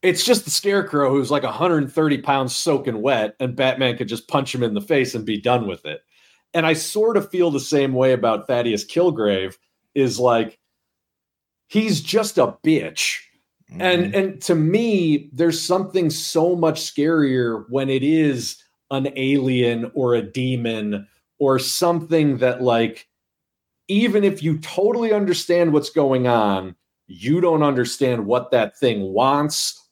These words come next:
Speaker 1: or why or how far it'll go to get it.
Speaker 2: Or, or I, I'll do you one better. What if you do know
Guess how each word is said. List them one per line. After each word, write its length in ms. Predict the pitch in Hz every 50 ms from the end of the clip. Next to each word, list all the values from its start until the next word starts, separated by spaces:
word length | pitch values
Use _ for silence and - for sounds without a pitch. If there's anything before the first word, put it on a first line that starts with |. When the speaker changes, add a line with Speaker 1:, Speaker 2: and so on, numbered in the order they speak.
| _ -
Speaker 1:
or 300 | 139 127 117 104 101 98
why 840 | - 90 113 113 120 127 131 131 127 127 131 131 131 127 120 - _ _
or 200 | - 110 104 90
how 320 | 85 - - 110 123 143 127
far 320 | 131 - 139 131 127 127
it'll 180 | 120 120 113 104
go 180 | 120 110 107
to 80 | 101 98
get 300 | 98 - 131 127 113 87
it. 160 | 80 73 - _ _ _ _ _ _ _ - _ _ -
Speaker 2:
Or, 280 | - 175 226 208 165 - -
or 200 | 131 147 - -
I, 120 | 120 131 -
I'll 100 | - 127
do 120 | 131 127 135
you 120 | 131 123
one 140 | 117 117 98
better. 320 | - 151 147 120 104 95 - - _ _
What 160 | - 120 151 170
if 160 | 160 160 -
you 160 | 127 120 117
do 420 | 107 95 - 120 127 156 190 220
know 560 | 254 190 123 101 92 90 85 85 - - -